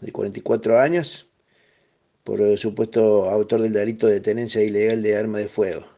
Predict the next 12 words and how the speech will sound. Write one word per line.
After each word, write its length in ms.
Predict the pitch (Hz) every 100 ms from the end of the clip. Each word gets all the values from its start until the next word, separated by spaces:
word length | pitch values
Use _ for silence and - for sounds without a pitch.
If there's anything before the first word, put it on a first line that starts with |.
| _ _ _ _ _
el 140 | - -
cual 400 | 110 107 104 104
quedó 180 | 107
a 40 | 113
disposición 580 | 107 107 101 104 113 113
de 100 | 104
la 140 | 95
Fiscalía 420 | 95 - - 107
de 60 | 113
Instrucción 380 | 98 101 113 107
de 80 |
Turno 500 | 95 107 110 101 98